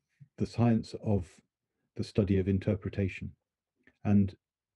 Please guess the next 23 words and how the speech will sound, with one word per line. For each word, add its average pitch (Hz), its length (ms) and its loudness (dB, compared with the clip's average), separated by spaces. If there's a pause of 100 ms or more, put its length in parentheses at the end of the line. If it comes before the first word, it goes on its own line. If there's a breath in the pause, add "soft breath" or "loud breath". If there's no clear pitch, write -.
(280)
he 117 160 4
writes, 113 380 0 (1200 soft breath)
"Every 139 200 4
matter 143 360 2
of 104 80 -4
fact - 520 -4 (1120)
is - 140 -2
a 107 60 6
matter 127 340 2
of 107 200 -4
the 113 120 4
interpretation 113 920 -2 (540)
that - 240 -2
picks - 320 -2
out 107 360 -4 (380)
the 98 80 -4
facts." - 500 -8 (1800 soft breath)
What 135 120 4
he's 170 160 2
saying 127 360 4
is, 104 240 0 (720)
it's - 180 0
not, 156 240 4